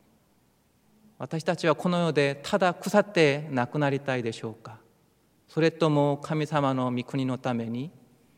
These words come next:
燃やされる焚き木になりたいでしょうか？キリストは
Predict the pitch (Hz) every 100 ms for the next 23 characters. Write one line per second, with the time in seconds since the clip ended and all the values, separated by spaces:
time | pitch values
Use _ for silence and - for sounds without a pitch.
0 | _ _ - 123 135 131 123 117 107 110
1 | 110 - _ _ - - 117 110 110 110
2 | 110 110 113 110 107 - 104 - - -
3 | _ _ _ _ _ _ _ _ _ _
4 | _ _ _ _ _ _ _ _ _ _
5 | _ _ _ _ _ _ _ _ _ _
6 | _ _ - 160 156 - 139 131 139 202